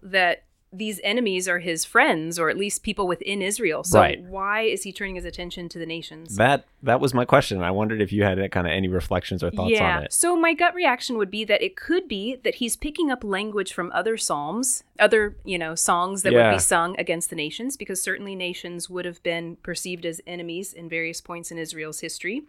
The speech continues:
Speaker 1: even if this particular occasion is against more closer, intimate, intim-, enemies. Or it could be that the title given, the heading,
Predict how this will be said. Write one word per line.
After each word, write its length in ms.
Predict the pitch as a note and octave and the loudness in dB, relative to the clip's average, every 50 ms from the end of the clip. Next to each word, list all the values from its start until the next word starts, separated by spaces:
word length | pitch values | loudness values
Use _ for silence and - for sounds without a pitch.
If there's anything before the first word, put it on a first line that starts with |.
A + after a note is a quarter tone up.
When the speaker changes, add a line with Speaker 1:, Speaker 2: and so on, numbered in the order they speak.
| _ _ _ | _ _ _
Speaker 1:
even 240 | - A#3+ A3+ A3 G#3 | -4 -4 -2 -2 -4
if 120 | F#3+ - | -6 -4
this 200 | - G3+ F#3+ - | -4 -4 -4 -4
particular 640 | - - E3+ - - - F4 F4 - A3 F#3+ E3+ D#3+ | -6 -10 -12 -10 -6 -6 -4 -4 -2 -2 -2 -2 -2
occasion 540 | D3+ - E3+ D#3+ D#3+ D3+ D3+ E3 E3 F3 - | -2 -6 -6 -6 -6 -6 -8 -8 -10 -10 -10
is 120 | D#3+ D#3+ E3+ | -10 -10 -10
against 440 | D#3+ - E3 D#3+ D#3+ - - - | -8 -8 -8 -8 -8 -12 -14 -16
more 340 | F3 D#3+ D#3 D#3 D#3 D#3 D#3 _ _ _ _ - | -14 -14 -12 -12 -12 -12 -14 _ _ _ _ -16
closer, 380 | - - G#3 F#3 F3+ - - F3 | -6 -2 -2 -2 -2 -2 -4 -6
intimate, 460 | - - E3 F3 - - E3 D#3 - _ _ | -6 -8 -12 -14 -14 -16 -16 -16 -18 _ _
intim-, 300 | E3 D#3+ D#3 - D#3+ D3+ - | -16 -16 -14 -14 -16 -14 -12
enemies. 440 | E3+ E3+ E3 D#3+ E3 G3+ A3+ - - _ _ _ _ _ - - - _ _ | -12 -10 -10 -10 -10 -10 -12 -12 -16 _ _ _ _ _ -20 -20 -20 _ _
Or 120 | - C#4 C#4 | 2 2 2
it 80 | C4+ | 4
could 160 | - F4+ F#4 | 4 2 4
be 160 | F4+ E4 D4+ C4+ | 4 4 4 6
that 300 | G#3 G#3+ G3 G3 - - | 6 4 4 4 4 6
the 260 | G3 F3+ F3 - - - | 6 6 6 4 0 -6
title 440 | - - - B3 D#4 D4+ A#3 F#3 F3 | 0 4 4 4 6 6 6 6 6
given, 360 | F3 F3+ E3 E3 F#3 F#3+ F3+ | 4 2 2 2 0 -2 -2
the 80 | E3+ E3+ | -4 -4
heading, 580 | - - C4 D4 C#4+ A3+ F3 E3+ E3+ F#3+ G3+ | 2 4 4 6 6 6 4 4 0 -4 -8